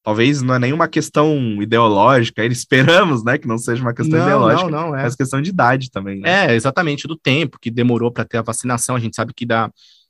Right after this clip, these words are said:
Speaker 2: da segunda dose pra dose de reforço são quatro meses, né? Então, teve gente que começou o ano ainda tomando a segunda dose, então... é, eventualmente tem gente que não tá ainda no,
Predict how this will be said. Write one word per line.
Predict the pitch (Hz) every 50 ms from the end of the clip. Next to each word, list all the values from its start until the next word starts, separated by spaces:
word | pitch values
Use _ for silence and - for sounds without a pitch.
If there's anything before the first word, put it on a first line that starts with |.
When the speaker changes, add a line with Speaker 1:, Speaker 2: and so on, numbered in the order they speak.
| _ _ -
Speaker 2:
da | 117 113 110 107 104 107
segunda | - - - 123 127 131 123 123 120
dose | 117 120 117 117 110 -
pra | - 113
dose | 113 120 113 110 104
de | 110
reforço | 110 117 107 - - 113 110 -
são | - 120 117
quatro | 113 - 120 123 - - 147
meses, | 127 120 135 175 165 147 110 101
né? | 110 110 123
Então, | 123 117 - - 117 127 135 131 120 120 _ _ _ _
teve | - 117 151 170 139
gente | 120 120 131 127 -
que | - 127 120 117 110 - _ _
começou | - - 131 135 117 - - - 165 165
o | 131 120
ano | 135 156 139 117
ainda | 110 120 127 120
tomando | 120 - 117 110 113 120 127 117
a | 113
segunda | - - 131 123 120 120 127 135 139
dose, | 127 123 120 127 151 156 143 160
então... | 165 165 - 127 135 151 156 - _ _ _ _ _ _ -
é, | 117 110 110 110 110 104 98 - - - _ _ _ _ -
eventualmente | 113 113 131 131 127 139 131 123 117 113 120 - - 123
tem | - - 123 131 143 139
gente | 117 123 120 123 - -
que | - 123 127 127
não | 127 123 123 123 123
tá | 123 120 117
ainda | 117 117 120 120 123
no, | 127 131 127 123 117 104